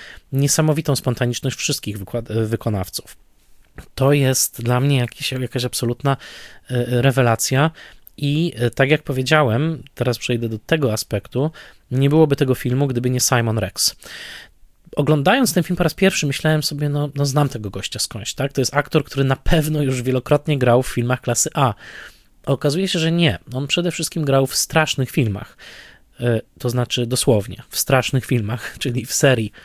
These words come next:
Scary Movie, e, gdzie występował. E, jako młody człowiek, on się wychował w takiej dosyć alternatywnie żyjącej, e,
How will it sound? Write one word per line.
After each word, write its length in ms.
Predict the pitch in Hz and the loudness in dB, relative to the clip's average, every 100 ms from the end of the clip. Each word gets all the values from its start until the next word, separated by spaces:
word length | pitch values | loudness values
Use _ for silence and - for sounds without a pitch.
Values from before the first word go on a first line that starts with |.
| - | -8
Scary 400 | - - 139 123 | -6 2 4 4
Movie, 340 | 131 113 107 147 - - - - - | 4 2 2 -2 -4 -18 -16 -18 -12
e, 180 | - 113 | -4 -4
gdzie 200 | 117 120 | -2 -2
występował. 760 | 113 - 123 113 104 110 143 143 - | 0 0 2 2 2 2 2 0 -2
E, 40 | 117 113 - _ | 0 0 -2 _
jako 360 | 120 127 - 127 | -4 -4 -2 -2
młody 380 | 123 143 165 160 | 2 2 2 2
człowiek, 380 | - 143 127 | 2 2 2
on 60 | 123 | -2
się 160 | - 123 | -4 -4
wychował 340 | 120 131 123 | -2 -2 0
w 60 | - | -2
takiej 260 | 110 113 | -6 -6
dosyć 340 | 117 120 120 110 | -6 -8 -6 -4
alternatywnie 800 | 113 123 123 123 - 143 131 | -2 0 0 0 0 0 0
żyjącej, 540 | 120 120 120 123 127 117 - - - - | -2 0 -2 0 0 0 -4 -20 -20 -20
e, 40 | - | -8